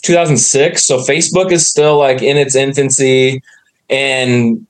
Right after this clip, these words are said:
I get the idea. I'm like, "Oh, this duck needs to have, like, its own Facebook page." And, like, I immediately, like, start adding friends and, like,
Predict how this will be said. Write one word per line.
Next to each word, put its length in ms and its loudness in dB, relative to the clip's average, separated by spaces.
I 100 -2
get 160 -2
the 100 0
idea. 300 2
I'm 80 -2
like, 200 0
"Oh, 280 2
this 180 0
duck 300 -2
needs 360 -2
to 160 0
have, 360 0
like, 140 2
its 120 0
own 140 2
Facebook 440 0
page." 440 0
And, 140 2
like, 260 0
I 120 0
immediately, 420 2
like, 200 2
start 260 0
adding 340 0
friends 680 2
and, 200 0
like, 280 0